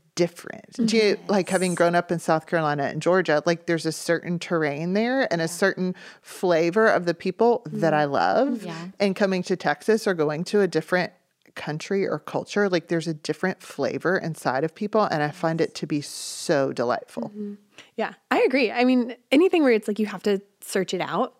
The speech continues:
Speaker 3: it makes it that much more exciting and rewarding.
Speaker 1: Ooh, that's cool.
Speaker 3: So when I hear you saying that, I'm like, "Yeah,
Speaker 1: <laughs>
Speaker 3: I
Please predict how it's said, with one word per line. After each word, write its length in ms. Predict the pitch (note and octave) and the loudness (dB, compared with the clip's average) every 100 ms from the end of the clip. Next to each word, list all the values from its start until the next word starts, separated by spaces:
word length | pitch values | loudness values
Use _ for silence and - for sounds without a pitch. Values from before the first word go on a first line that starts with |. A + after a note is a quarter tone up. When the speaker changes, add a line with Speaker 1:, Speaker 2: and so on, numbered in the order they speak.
| _ _ _ _ _ - | _ _ _ _ _ -4
Speaker 3:
it 160 | G#3+ | 2
makes 160 | G#3+ G3+ | 2 0
it 80 | F#3+ | -6
that 120 | F3 | -4
much 180 | F3+ - | -6 -4
more 140 | F3 D#3+ | -4 -4
exciting 500 | E3 D#3 D3+ F3+ E3+ | -6 -6 -4 -2 -4
and 60 | |
rewarding. 360 | D#3+ A3+ G4+ A4 G4 | 0 6 8 10 10
Speaker 1:
Ooh, 200 | F#3+ E3+ | 8 6
that's 340 | D#3 G#3+ G4+ - | 4 4 2 -2
cool. 400 | - C#3+ F#3 G3+ A3+ | -2 0 0 0 2
Speaker 3:
So 100 | A#3+ B3+ | 4 6
when 100 | C4 | 6
I 40 | |
hear 140 | B3+ C4 | 6 6
you 100 | B3+ | 6
saying 280 | B3 A3 F3 | 6 4 4
that, 260 | G3+ F#3+ | 4 2
I'm 60 | G3+ | 0
like, 180 | G#3 C4+ | -2 2
"Yeah, 800 | E4+ F#4+ F#4 C4+ G#3+ G3+ G3 | 4 6 4 4 6 6 6
Speaker 1:
<laughs> 0 | |
Speaker 3:
I 120 | A3+ | 6